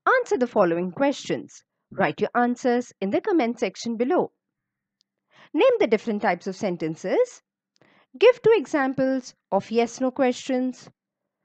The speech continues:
What is an imperative sentence? Hey, this video was made just for you. If you've liked it, do give it a thumbs up. And if you're not a subscriber yet, please subscribe to my channel.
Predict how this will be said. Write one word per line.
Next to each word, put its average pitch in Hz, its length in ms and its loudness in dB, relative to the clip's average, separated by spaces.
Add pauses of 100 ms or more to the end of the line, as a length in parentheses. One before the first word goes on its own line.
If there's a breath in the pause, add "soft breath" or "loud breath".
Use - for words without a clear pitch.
(240)
What 160 340 -2 (220)
is 262 120 0
an 349 220 0
imperative 415 540 -2
sentence? 285 760 -2 (1400)
Hey, 359 320 4 (400)
this - 260 8
video 302 340 6
was 269 180 6
made 214 280 4
just 214 340 4
for 285 80 2
you. 196 320 4 (520 loud breath)
If - 200 0
you've 349 260 8
liked 143 340 2
it, 190 240 2 (260 loud breath)
do 427 200 12
give 370 120 8
it 381 120 4
a 349 60 8
thumbs 208 400 6
up. 113 200 0 (520 loud breath)
And 175 120 0
if - 160 -4
you're 160 120 6
not 294 260 6
a 311 60 6
subscriber 240 560 4
yet, 226 340 4 (400)
please 339 480 8 (160)
subscribe 196 600 0
to 208 80 4
my 208 140 6
channel. 214 540 4